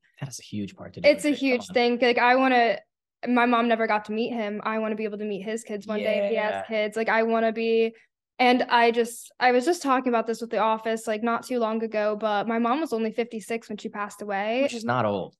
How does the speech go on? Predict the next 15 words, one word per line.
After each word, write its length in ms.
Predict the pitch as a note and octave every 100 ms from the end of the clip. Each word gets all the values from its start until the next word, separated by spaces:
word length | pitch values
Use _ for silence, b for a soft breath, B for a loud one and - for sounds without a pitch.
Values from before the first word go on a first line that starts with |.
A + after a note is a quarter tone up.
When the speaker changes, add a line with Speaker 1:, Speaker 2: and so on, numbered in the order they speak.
| -
Speaker 2:
Not, 280 | C4 C#4 C4+
uh, 140 | B3 B3+
old 180 | B3 B3
at 100 | A#3
all. 280 | A#3+ A#3+ A3+
But 160 | A3+
then 120 | A#3 A#3
my 160 | G#3+
aunt, 500 | - B3 C#4 B3 A#3 - C#4 -
which 200 | G#3 -
was 160 | G#3 A3
her 140 | G#3+
only 200 | A3+ G#3+
sister, 500 | G3+ C4 C4 A3 G#3+ G#3+
Speaker 1:
Yeah. 220 | G#3+